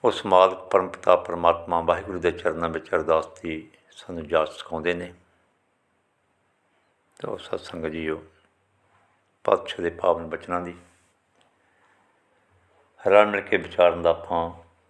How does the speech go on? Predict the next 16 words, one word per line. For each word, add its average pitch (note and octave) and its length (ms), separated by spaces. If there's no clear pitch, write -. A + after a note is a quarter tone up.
ਯਤਨ E2+ 220
ਕਰਨਾ - 360
ਹੈ। F2 240
ਪਾਤਸ਼ਾਹ F#2+ 360
ਦੇ E2+ 80
ਪਾਵਨ E2 400
ਬਚਨ E2 280
ਹਨ, F#2 320
"ਦਾਸ G2 360
ਤੇਰੇ F#2 220
ਕੀ F2 200
ਬੇਨਤੀ, E2+ 760
ਰਿੱਧ G2+ 260
ਕਰ D#2+ 280
ਪ੍ਰਗਾਸ।" - 760
ਦਾਸ E2 400